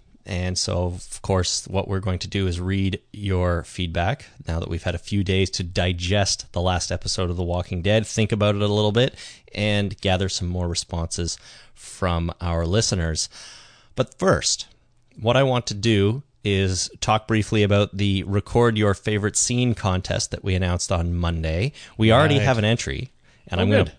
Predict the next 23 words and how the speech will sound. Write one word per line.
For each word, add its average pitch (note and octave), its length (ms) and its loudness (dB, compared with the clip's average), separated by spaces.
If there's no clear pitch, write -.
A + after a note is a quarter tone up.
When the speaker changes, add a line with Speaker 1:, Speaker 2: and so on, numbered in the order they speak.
Speaker 1:
I'm G2+ 120 0
going G#2+ 200 2
to G2 80 -2
play A#2+ 300 0
it - 180 -4
here. E2 340 -4
But G3+ 100 0
Speaker 2:
Oh, A3 60 2
Speaker 1:
just, F4+ 160 6
Speaker 2:
really? - 180 2
Speaker 1:
yeah, G2 280 2
it's, - 440 -4
it's - 180 -6
gonna G2 160 0
be E2+ 120 -2
fantastic. E2 680 -4
But A#2 100 2
Speaker 2:
I'm C#3+ 80 4
Speaker 1:
just F#3 160 4
Speaker 2:
so A#3+ 160 8
excited. A3+ 420 4
Speaker 1:
<laughs> - 460 2
Good. C#3 300 2